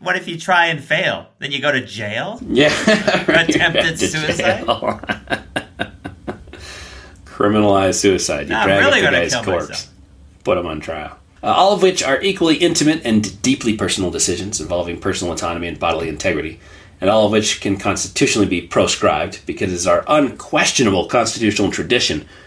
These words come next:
Speaker 2: that they are proscribable. And that, that's the conservative point of view, right? Tradition. If
Speaker 1: Yeah.
Speaker 2: it's traditional,
Speaker 1: Tradition.
Speaker 2: then it is correct.
Speaker 1: We love tradition.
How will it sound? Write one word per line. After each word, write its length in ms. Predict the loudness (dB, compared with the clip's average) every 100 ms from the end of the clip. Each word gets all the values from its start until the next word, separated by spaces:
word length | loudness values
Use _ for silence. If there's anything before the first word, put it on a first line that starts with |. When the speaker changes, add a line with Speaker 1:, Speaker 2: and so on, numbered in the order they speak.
| -20 -12
Speaker 2:
that 100 | -2
they 140 | 0
are 80 | 0
proscribable. 800 | -2 -4 -2 -4 -6 -8 -14 -16 -2
And 140 | 2
that, 340 | 4 2 -2 -8 -2
that's 240 | 0 0
the 80 | -2
conservative 800 | 0 2 2 2 2 0 -2 -10 -18 _ -14
point 220 | -2 2 4
of 60 |
view, 200 | 4 2
right? 320 | 2 -2 -4 -12 -20 _
Tradition. 560 | -4 -2 0 0 -2 -6 -12 -2
If 80 | 2
Speaker 1:
Yeah. 40 | 2
Speaker 2:
it's 200 | 2 -2
traditional, 840 | 0 0 0 0 2 2 2 0
Speaker 1:
Tradition. 360 | -6 -16 -14 -6
Speaker 2:
then 120 | -2
it 100 | 0
is 160 | 0 -4
correct. 580 | -6 -4 -4 -6 -14 -14
Speaker 1:
We 120 | -18 -14
love 340 | -10 -10 -12
tradition. 840 | -16 -18 -16 -16 -16 -16 -20 -20